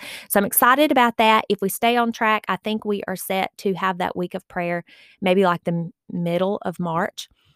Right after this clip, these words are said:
So, uh, we'll just see how things progress. And something else that's in the works is a Wife Mother Homemaker website. I'm really excited about this. It is not up yet,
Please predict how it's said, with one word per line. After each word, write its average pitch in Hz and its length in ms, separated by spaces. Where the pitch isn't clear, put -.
So, 170 540
uh, 160 180
we'll 185 220
just 180 280
see 180 180
how 165 160
things 156 460
progress. - 560
And 220 160
something 320 440
else - 180
that's - 220
in 196 100
the 185 80
works 202 580
is 196 200
a 190 100
Wife 180 340
Mother 214 200
Homemaker 190 440
website. 208 520
I'm 175 80
really 202 220
excited 214 480
about 202 260
this. 202 360
It 185 100
is 175 160
not 175 240
up 233 260
yet, 220 300